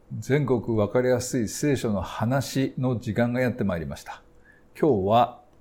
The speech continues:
第一テモテの四章の後半、十二節からになります。十二節から。お読みします。全部読んじゃいますね。「年が若いからといって誰にも軽く見られないようにしなさい。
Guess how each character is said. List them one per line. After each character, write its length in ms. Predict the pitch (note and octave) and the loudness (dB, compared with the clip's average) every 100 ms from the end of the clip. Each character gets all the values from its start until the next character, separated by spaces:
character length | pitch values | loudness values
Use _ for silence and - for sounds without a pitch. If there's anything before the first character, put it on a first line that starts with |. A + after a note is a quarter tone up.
| A2 | -4
第 300 | A2 B2 C3+ | 0 2 0
一 280 | - C#3 B2 | -2 -4 0
テ 140 | C3+ | 0
モ 180 | B2+ G#2+ | 2 0
テ 240 | - F2+ | -2 -6
の 320 | E2 F#2+ A2+ - | -4 0 0 0
四 320 | A#2+ C#3 A#2+ | 0 2 2
章 280 | - E2 D2 | -2 -2 -4
の 120 | A1 | -4
後 420 | - - A2+ A#2 G#2+ | -8 0 4 4 4
半、 320 | G#2 G2+ - - - _ - - _ - | 4 2 0 -10 -20 _ -20 -20 _ 2
十 560 | G2+ G2 G#2 B2 D3 C#3 | 4 4 4 6 6 4
二 140 | D3 | 4
節 280 | D3 A#2 - | 4 4 4
か 120 | G#2+ | 4
ら 100 | A#2 | 4
に 80 | A2 | 2
な 100 | D2 | 0
り 120 | - | -6
ま 100 | - | -16
す。 280 | - - - - - _ _ _ _ - | -18 -18 -20 -20 -20 _ _ _ _ -2
十 120 | A2 | 2
二 120 | G2+ | 2
節 220 | G2+ E2 | 2 -4
か 60 | - | -6
ら。 60 | - _ _ - - - - - - | -10 _ _ -20 -20 -20 -20 -20 -8
お 120 | A2 | 2
読 60 | A#2+ | 4
み 80 | A#2 | 4
し 80 | |
ま 100 | G2+ | 2
す。 240 | E2 - - | -2 -8 -6
全 140 | - D#3 | 2 4
部 60 | |
読 120 | G#2+ A2 | 4 4
ん 20 | |
じ 60 | |
ゃ 60 | F2+ | 2
い 20 | |
ま 100 | - | -2
す 100 | - | -6
ね。 260 | D#2+ A2+ G#2 - - - - | -2 -2 -4 -12 -20 -20 -4
「年 280 | C3+ B2+ G#3+ | -2 2 6
が 100 | C3+ | 8
若 320 | G#2+ G#2 D3+ | 8 6 4
い 60 | C#3 | 6
か 120 | G#2 | 4
ら 100 | F#2+ | 4
と 140 | F#2+ | 0
い 40 | E2+ | -2
っ 20 | |
て 180 | - F#2 | 0 2
誰 240 | G2 A#2 | 4 4
に 80 | C3 | 2
も 140 | B2 | 0
軽 260 | - A#2 B2+ | 4 4 4
く 120 | B2+ | 0
見 160 | A#2+ A#2+ | 2 4
ら 100 | C3 | 4
れ 80 | C#3 | 6
な 160 | A#2 | 4
い 60 | G2 | 4
よ 140 | F#2+ | 2
う 20 | |
に 80 | F#2 | -2
し 120 | - | -4
な 80 | B1+ | -10
さ 140 | |
い。 40 | - | -10